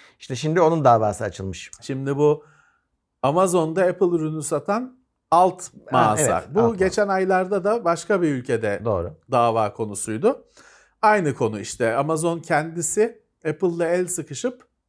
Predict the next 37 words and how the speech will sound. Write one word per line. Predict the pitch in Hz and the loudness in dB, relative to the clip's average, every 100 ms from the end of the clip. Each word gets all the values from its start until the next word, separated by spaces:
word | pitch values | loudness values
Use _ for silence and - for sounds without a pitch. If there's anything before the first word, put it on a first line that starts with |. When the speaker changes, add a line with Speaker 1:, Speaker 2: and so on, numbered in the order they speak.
| - | 0
Speaker 2:
bu | 185 185 - _ _ _ _ _ _ | 2 2 -4 _ _ _ _ _ _
üçüncü | - - 180 202 | -16 -10 -6 -2
parti | 185 147 131 | 0 0 -2
mi | 131 117 | -6 -2
denir, | 117 113 117 | 0 0 -2
ne | 123 147 | -6 -4
denir | 147 120 | -2 -2
artık | 117 117 117 | -2 -2 -6
işte, | 107 - | -10 -6
Speaker 1:
Tamam. | 120 117 | -2 0
Speaker 2:
e, | 101 123 123 120 | 0 -2 -2 -4
diğer, | 127 143 131 | 0 2 2
e, | 110 117 123 123 | 0 -2 -2 -4
simsarların, | 120 151 131 113 123 120 120 117 107 | -4 -6 -6 -2 -2 -2 -4 -4 -2
tacirlerin | 135 135 131 123 131 175 196 | 0 0 -4 -6 -2 -2 -4
işini | 190 135 156 202 | -8 -10 -8 -2
kesiyor. | 185 - 160 101 - | -2 0 0 -2 -2
Speaker 1:
Hı | |
hı. | 120 104 117 | -4 -4 -6
Speaker 2:
Ekmeğini | 113 131 - 131 165 | -6 -8 -8 -10 -8
kesiyor | 190 175 - 185 135 | -2 -2 -2 -4 -2
diye. | 113 165 - _ _ _ _ _ | -2 -2 -4 _ _ _ _ _
İspanya'da | - - 190 196 175 165 | -10 -4 -4 -4 -2 -4
mı | 156 | -2
ne | 143 123 | -4 -2
bir | |
yerde | 139 135 143 135 | 0 -2 -4 -4
daha | 135 139 | -2 0
Speaker 1:
Evet, | 113 | 0
Speaker 2:
bu | 107 | -2
Speaker 1:
evet. | 98 | -2
Speaker 2:
konu | 131 127 | -2 0
olmuştu, | 110 95 95 - 98 | -2 -2 -12 -14 -6
dava | 107 117 113 110 95 | -2 0 0 0 -2
olmuştu. | 76 107 - 220 | -4 -14 -4 2
Aynı | 151 123 98 | 2 2 -4
şey | - 170 180 | -6 -4 -6